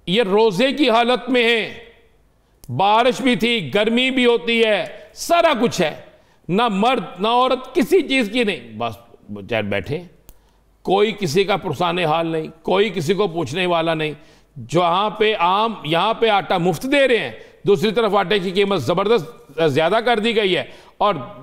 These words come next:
बिल्कुल इस तरह कर रहे हैं जिस तरह है ही कोई नहीं। आपने तीन थैले एक माह में देने का फैसला किया, यानी आपने तीन दफ़ा आवाम को जलील करने का फैसला कर लिया। आवाम को आपने तीन दफ़ा बेकारियों की तरह खड़े करना है, आपने आवाम को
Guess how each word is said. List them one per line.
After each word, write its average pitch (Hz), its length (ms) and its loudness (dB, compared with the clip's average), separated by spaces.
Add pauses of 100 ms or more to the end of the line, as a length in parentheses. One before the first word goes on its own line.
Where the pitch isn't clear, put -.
बिल्कुल 180 480 2
इस - 140 -2
तरह 226 140 2
कर 185 200 0
रहे 208 80 2
हैं 196 80 0
जिस 147 140 -4
तरह 196 140 2
है 143 140 0
ही 196 80 0
कोई 196 200 0
नहीं। 185 120 -4 (340)
आपने 220 520 2 (120)
तीन 240 400 0
थैले 196 380 0 (120)
एक 208 240 -2
माह 190 160 0
में 185 140 2
देने 151 300 0
का 165 100 0
फैसला 131 540 -4
किया, 113 300 -4 (300)
यानी 220 260 2
आपने 226 280 2 (120)
तीन 254 340 0
दफ़ा 220 240 4
आवाम 208 360 0
को 226 160 2
जलील 214 500 2
करने 240 340 2
का 220 120 2
फैसला 185 380 0
कर 151 160 -2
लिया। 117 260 -8 (580)
आवाम 247 540 2
को 247 180 4
आपने 233 400 2
तीन 254 400 2
दफ़ा 233 280 4
बेकारियों 220 580 2
की 196 140 -4
तरह 233 320 0 (160)
खड़े 247 260 0
करना 170 280 -4
है, 110 120 -8 (320)
आपने 247 400 2
आवाम 226 340 2
को 247 140 2